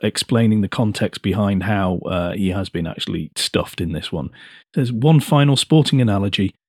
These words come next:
This is like disqualifying a marathon runner at the forty-first kilometre stage of the race and passing the baton on to someone else to run the final kilometre that can claim potential victory." Because <laughs>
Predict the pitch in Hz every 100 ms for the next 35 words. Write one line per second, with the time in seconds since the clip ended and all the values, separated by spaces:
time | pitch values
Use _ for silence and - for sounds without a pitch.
0 | _ - - - _ 127 131 131 117 -
1 | 113 117 - 117 - 147 151 - 135 131
2 | 123 120 107 107 104 101 101 - - -
3 | 165 151 131 - 123 - - 135 113 107
4 | 107 - 110 110 92 101 95 98 - 98
5 | 143 127 123 107 98 - 98 98 - -
6 | 123 107 95 92 - - - _ - 107
7 | 101 92 - 113 110 - 104 92 90 -
8 | 95 - _ _ _ 98 - 101 95 -
9 | 107 101 98 - 101 92 - 90 80 -
10 | 82 80 _ _ _ _ _ - 101 101
11 | 87 - -